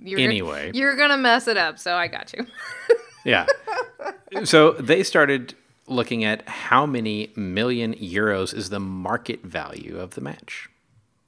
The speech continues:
Speaker 1: These numbers
Speaker 2: So
Speaker 1: are obscene, too. <laughs>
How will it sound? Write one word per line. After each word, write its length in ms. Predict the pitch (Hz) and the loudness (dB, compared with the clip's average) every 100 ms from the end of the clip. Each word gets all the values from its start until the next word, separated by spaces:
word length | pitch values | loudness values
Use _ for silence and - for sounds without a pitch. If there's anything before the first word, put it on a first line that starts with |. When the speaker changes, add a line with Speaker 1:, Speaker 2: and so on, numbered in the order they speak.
| _ _ _ _ _ _ _ - | _ _ _ _ _ _ _ -10
Speaker 1:
These 180 | 254 285 | -6 -2
numbers 280 | 202 185 | -4 -4
Speaker 2:
So 80 | 185 | -4
Speaker 1:
are 180 | 165 156 | -4 -4
obscene, 640 | - 151 170 - 143 - 202 | -4 -6 -8 -14 -14 -14 -14
too. 320 | - 165 240 | -10 -6 -8
<laughs> 60 | - | -8